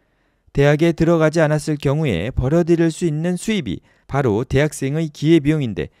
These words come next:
대학을 통해 벌어들일 수 있는 초과 수입이 바로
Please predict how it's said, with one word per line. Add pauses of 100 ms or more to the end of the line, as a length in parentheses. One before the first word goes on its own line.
(260)
대학을
통해 (200)
벌어들일
수
있는
초과
수입이
바로